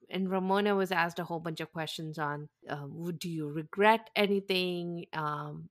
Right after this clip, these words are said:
that you have said? What about the, you know, saying things to Bethany on Brooklyn Bridge? And it's like, "No, no, no." She, she regretted nothing.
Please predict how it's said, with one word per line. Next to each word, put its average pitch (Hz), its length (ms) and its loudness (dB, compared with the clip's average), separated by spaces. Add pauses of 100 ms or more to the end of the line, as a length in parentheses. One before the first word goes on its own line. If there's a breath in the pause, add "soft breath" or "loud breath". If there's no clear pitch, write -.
(120)
that 160 220 -8
you 151 100 -8
have 156 140 -8
said? 196 320 2
What 170 140 0
about 160 360 -4
the, 147 380 -6 (400)
you 175 140 -6
know, 156 240 -6
saying 165 320 -4
things 160 260 -6
to 151 400 -2
Bethany 156 340 -2
on 147 160 -6
Brooklyn 170 380 -4
Bridge? 156 360 -2
And 156 80 -8
it's - 100 -16
like, 165 200 -12
"No, 240 340 -2
no, 220 280 -4
no." 208 260 -4
She, 233 280 -6
she 302 300 -2
regretted 190 520 0
nothing. - 440 -8